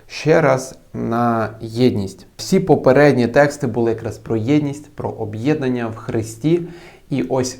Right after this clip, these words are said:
закінчується на такому описі переможному, е, заклику до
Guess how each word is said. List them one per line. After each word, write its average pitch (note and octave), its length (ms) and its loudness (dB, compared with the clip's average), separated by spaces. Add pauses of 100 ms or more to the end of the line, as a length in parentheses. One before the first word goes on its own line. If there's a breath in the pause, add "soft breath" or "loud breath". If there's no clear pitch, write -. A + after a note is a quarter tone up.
закінчується B2 920 -4 (200)
на A#2 320 -4
такому A#2+ 600 -2 (220)
описі A#2+ 600 -4 (220)
переможному, A#2+ 920 0 (400 loud breath)
е, A2 240 -8
заклику B2+ 720 2
до G#2+ 440 0